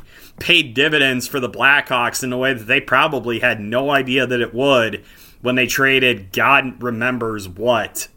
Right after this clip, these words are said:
to the Philadelphia Flyers to acquire him in that two thousand five trade. And as we sit here tonight with one game left in the regular season,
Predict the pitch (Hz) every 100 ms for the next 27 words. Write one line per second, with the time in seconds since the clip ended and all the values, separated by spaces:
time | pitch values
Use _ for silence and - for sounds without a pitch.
0 | - - 120 117 143 131 123 120 110 123
1 | 104 120 117 113 107 - 113 110 - 127
2 | 127 117 110 107 107 107 - 120 120 110
3 | 107 107 101 107 101 - 113 104 90 87
4 | - - - - - - - 151 147 147
5 | 139 127 - - - - - - _ -
6 | 143 156 156 175 - 160 151 147 139 139
7 | 127 120 120 117 113 113 139 156 143 143
8 | 139 127 127 - 127 123 120 123 127 123
9 | 120 - 123 113 107 117 117 110